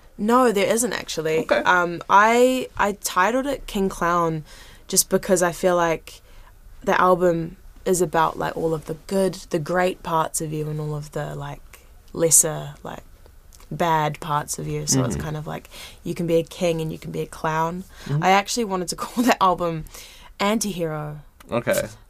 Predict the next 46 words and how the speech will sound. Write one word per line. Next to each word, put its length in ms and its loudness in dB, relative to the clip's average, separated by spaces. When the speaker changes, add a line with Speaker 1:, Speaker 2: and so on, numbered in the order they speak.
Speaker 1:
For, 140 4
like, 480 0
the 80 -6
part, 320 -4
like, 220 -2
two 180 0
years 300 4
ago, 140 2
I 40 -2
was 100 -6
like, 140 -14
"I'm 100 -2
gonna 140 -4
name 220 -4
this 120 -2
album 300 0
Antihero." 640 -8
It's 260 4
a 40 4
Speaker 2:
Yeah. 80 2
Speaker 1:
really 300 4
cool 180 -6
title. 400 0
And 120 -2
then 80 0
I 40 0
saw 200 -4
Taylor 280 -2
Swift 240 0
name 220 8
Speaker 2:
Yeah. 140 4
Speaker 1:
her 80 -2
single, 420 2
and 160 -2
I 80 0
just, 220 -8
like, 280 -8
lost 340 -8
it. 60 -8
I 60 4
was 140 4
so 240 4
upset. 440 -2
I 40 -10
was 100 -12
like, 120 -16